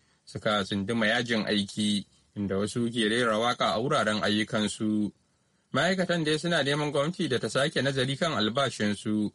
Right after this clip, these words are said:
wanda a wasu lokuta bai kai dala ashirin da biyar a wata ba. 'Yan ƙasar Zimbabwe da dama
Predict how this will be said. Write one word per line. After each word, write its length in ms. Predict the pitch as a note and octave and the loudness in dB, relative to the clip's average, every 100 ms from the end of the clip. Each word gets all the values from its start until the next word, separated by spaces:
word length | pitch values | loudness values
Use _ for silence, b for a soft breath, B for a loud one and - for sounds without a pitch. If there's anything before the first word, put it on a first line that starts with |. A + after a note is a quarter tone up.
| b b - | b b -4
wanda 300 | G#2 G#2+ G2 | -2 0 2
a 60 | |
wasu 260 | G#2+ - A#2+ A#2 | 0 -2 -2 0
lokuta 420 | A#2 C3+ C#3 A2+ | -2 0 0 2
bai 140 | G#2 | 0
kai 160 | G#2 A#2 | 0 0
dala 260 | C3 C3+ | 0 0
ashirin 320 | G#2+ - A2+ C3+ | 0 -2 -2 0
da 80 | |
biyar 280 | A#2 G2 G#2 G2+ | 0 0 2 2
a 80 | |
wata 320 | G#2 G#2 A2+ G2+ | 2 0 0 0
ba. 320 | F#2+ G#2 G#2 - _ _ _ _ _ _ - | 2 2 2 -2 _ _ _ _ _ _ -2
'Yan 240 | B2 E3 | 0 0
ƙasar 380 | D#3 E3 F#3 F#3 | -2 0 2 2
Zimbabwe 680 | F#3+ F#3 C#3 D#3+ F3 E3 C3 | 2 0 2 0 0 0 2
da 120 | A2 | 2
dama 500 | G2+ G#2+ G#2 G#2+ G#2+ | 2 2 2 2 2